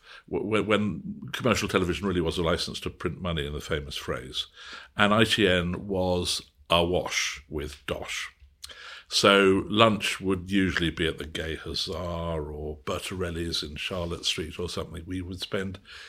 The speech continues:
inordinate amounts of money eating disgracefully well. There is a famous and probably apocryphal story of a crew, a television crew that was sent to film a boat that was sinking in the Thames, and they turned up and it was still afloat. So they said, "We'll go and have lunch."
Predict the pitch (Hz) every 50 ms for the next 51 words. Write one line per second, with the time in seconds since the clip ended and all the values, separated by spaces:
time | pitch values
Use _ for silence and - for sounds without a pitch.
0 | - _ _ _ - 135 127 131 131 120 117 101 101 80 - - - - - -
1 | 90 90 87 78 71 - - - 80 80 90 82 71 67 67 67 - _ - -
2 | - - - - - - 95 82 - - 87 73 76 78 78 - - _ _ _
3 | - 92 85 - - 90 85 80 - - - - 80 76 80 80 80 78 78 76
4 | - _ _ - - - - - - - - _ - 107 101 101 101 95 110 98
5 | - - 120 113 113 107 98 - 104 98 87 - 101 87 90 92 85 82 85 -
6 | - - - 90 - - - - - - - 104 87 - - - - 95 90 87
7 | 85 82 82 80 - _ - - - - - - - _ - - 92 92 90 82
8 | 95 90 - - - - - - - 131 117 101 92 85 - - 98 92 85 90
9 | 87 82 - 95 87 78 62 - - - 98 87 - - 85 - - - 104 92
10 | 90 87 87 82 80 - _ - - - - _ - 101 92 90 - - - -
11 | 87 - - - 98 85 78 - 85 78 78 78 78 - - - - 98 90 82
12 | 69 60 67 71 71 - - - - - - - - - - - - 85 90 90
13 | 87 87 92 87 - - 98 87 87 80 69 - 87 82 82 80 85 80 - -
14 | - 92 80 78 76 - - 92 76 67 73 - - - 98 87 87 87 82 -
15 | 90 80 82 82 82 85 80 78 73 78 76 80 85 78 67 - - - -